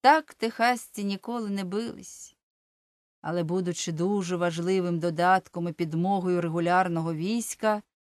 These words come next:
саногестінські стрільці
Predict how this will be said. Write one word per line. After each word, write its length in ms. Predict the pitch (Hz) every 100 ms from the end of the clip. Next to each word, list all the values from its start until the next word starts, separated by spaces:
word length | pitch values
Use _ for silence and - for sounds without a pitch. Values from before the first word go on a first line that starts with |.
| _ _ _ _ _ _
саногестінські 1400 | - - 226 294 285 262 262 - - 214 254 254 - -
стрільці 960 | 202 - 165 175 151 - 294 339 330 302